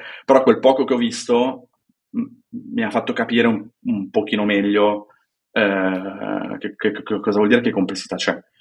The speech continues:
Eh, quindi secondo me, cioè, secondo me è una roba che, che, che ti cambia veramente e ti aiuta.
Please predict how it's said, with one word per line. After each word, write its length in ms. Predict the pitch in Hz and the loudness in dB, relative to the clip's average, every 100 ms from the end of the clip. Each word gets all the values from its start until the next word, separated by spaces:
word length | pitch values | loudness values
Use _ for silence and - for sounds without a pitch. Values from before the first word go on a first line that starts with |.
| _ - _ _ | _ -20 _ _
Eh, 680 | - 101 92 92 92 90 90 - - | -2 0 2 2 2 0 -2 -6 -10
quindi 280 | _ - 101 | _ -4 0
secondo 160 | 110 110 | 2 2
me, 140 | 113 | -2
cioè, 120 | - | -8
secondo 200 | 101 107 | -4 0
me 60 | 107 | 4
è 40 | |
una 80 | 98 | 4
roba 80 | 92 | 2
che, 240 | 95 92 | 0 -4
che, 200 | - 101 - | -4 -8 -8
che 120 | 98 | -10
ti 100 | - | -2
cambia 260 | 95 92 | 2 2
veramente 560 | 90 90 87 85 87 - _ _ | 2 0 -2 -4 -8 -10 _ _
e 120 | - | -10
ti 80 | 95 | -4
aiuta. 460 | 87 85 - 90 | -2 -2 -6 -8